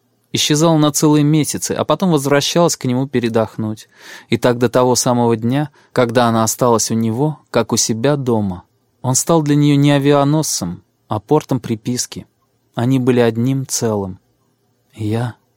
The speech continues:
любила его". В этом было все. А теперь его нет.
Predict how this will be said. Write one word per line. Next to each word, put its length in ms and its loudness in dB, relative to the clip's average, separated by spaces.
любила 520 -2
его". 480 -6
В 120 -4
этом 280 0
было 220 2
все. 360 -4
А 100 -2
теперь 360 -2
его 240 -2
нет. 420 -4